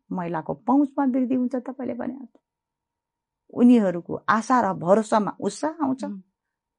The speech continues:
Speaker 1: अब हाम्रो पनि त गार्जियन पुग्यो नि। त्यो उत्साह र आशा जगाउनको लागि पनि काङ्ग्रेसको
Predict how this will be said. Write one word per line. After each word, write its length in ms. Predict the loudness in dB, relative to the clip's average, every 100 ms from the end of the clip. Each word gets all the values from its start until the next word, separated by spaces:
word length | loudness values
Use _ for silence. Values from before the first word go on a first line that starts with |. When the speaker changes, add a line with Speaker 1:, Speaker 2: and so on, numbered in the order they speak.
| _ _ _ _ _ _
Speaker 1:
अब 140 | 2 2
हाम्रो 360 | 0 2 2
पनि 200 | 2 0 2
त 20 |
गार्जियन 440 | 6 6 6 2
पुग्यो 300 | 2 4 4
नि। 420 | 4 4 4 2 -8 _ _ _ _ _ _ _ _ _ _
त्यो 260 | -6 2 4
उत्साह 420 | 6 4 4 4
र 60 | 4
आशा 500 | 2 0 0 2 2
जगाउनको 640 | 4 4 4 4 2 2
लागि 300 | 2 2 0
पनि 240 | -4 -4
काङ्ग्रेसको 760 | 0 2 2 4 2 2 -2 -2